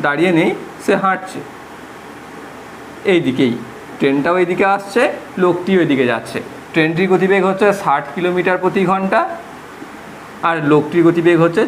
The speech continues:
ছয় কিলোমিটার প্রতি ঘন্টা। এবার লোকটির জায়গায় অনেক সময় ট্রেনও দিয়ে দিতে পারে, যে একই দিকে যাওয়া দুটি ভিন্ন গতি, গতিবেগটা দিয়ে দেবে বিভিন্ন বিভিন্ন, যে এর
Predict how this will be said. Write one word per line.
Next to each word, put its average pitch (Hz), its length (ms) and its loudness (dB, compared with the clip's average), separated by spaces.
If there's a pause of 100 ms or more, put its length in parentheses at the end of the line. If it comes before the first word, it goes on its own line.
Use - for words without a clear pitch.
ছয় 202 260 0
কিলোমিটার 143 460 2
প্রতি 123 180 -2 (100)
ঘন্টা। - 260 -4 (3000)
এবার 196 160 4 (160)
লোকটির 202 420 4 (120)
জায়গায় 226 400 2
অনেক 196 220 0
সময় 220 220 2 (360)
ট্রেনও 214 400 4
দিয়ে 160 180 4
দিতে 123 200 2
পারে, 107 140 0 (500)
যে 175 140 4 (500)
একই 165 380 0
দিকে 202 280 2
যাওয়া 160 520 2 (220)
দুটি 160 220 0
ভিন্ন 190 400 2
গতি, 170 260 2
গতিবেগটা 170 500 2
দিয়ে 185 180 2
দেবে 202 200 4
বিভিন্ন 190 340 2
বিভিন্ন, 202 360 2
যে 196 120 4
এর 170 200 2